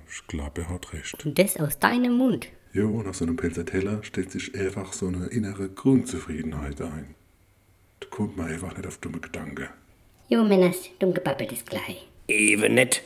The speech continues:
Speaker 3: Nicht nach dem Pelzer Teller.
Speaker 2: Also ich hab ja gelesen, die Verschwörungstheorien entstehen ja vor allem dann,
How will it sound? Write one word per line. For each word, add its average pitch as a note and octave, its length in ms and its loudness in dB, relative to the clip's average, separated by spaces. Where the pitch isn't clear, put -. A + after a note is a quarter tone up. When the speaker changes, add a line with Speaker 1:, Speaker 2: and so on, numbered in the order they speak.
Speaker 3:
Nicht G#2+ 180 4
nach B2 120 4
dem C3 100 4
Pelzer B2 320 6
Teller. F#2 360 4
Speaker 2:
Also A#2 140 0
ich D#3+ 140 0
hab E3 120 -2
ja F3 60 4
gelesen, D3+ 400 -2
die C#3 80 -4
Verschwörungstheorien C3 760 -2
entstehen B2 380 0
ja A#2+ 80 0
vor B2 160 -6
allem A2+ 240 -6
dann, C3 260 2